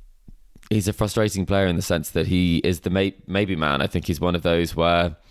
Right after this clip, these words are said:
you know, he's twenty-three. I think we, we did think that potentially he would have pushed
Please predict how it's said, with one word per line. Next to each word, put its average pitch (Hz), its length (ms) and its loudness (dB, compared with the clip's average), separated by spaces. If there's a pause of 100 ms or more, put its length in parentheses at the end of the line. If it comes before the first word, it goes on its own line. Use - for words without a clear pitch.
(340)
you - 80 -4
know, 90 140 2
he's 95 280 -2
twenty-three. 98 800 2
I - 40 -6
think 87 220 -2
we, 90 220 0 (240)
we 92 120 2
did 90 200 -2
think 85 240 -4
that 92 100 -4
potentially 87 640 0
he 87 120 2
would 82 120 0
have 82 140 -6
pushed - 400 -4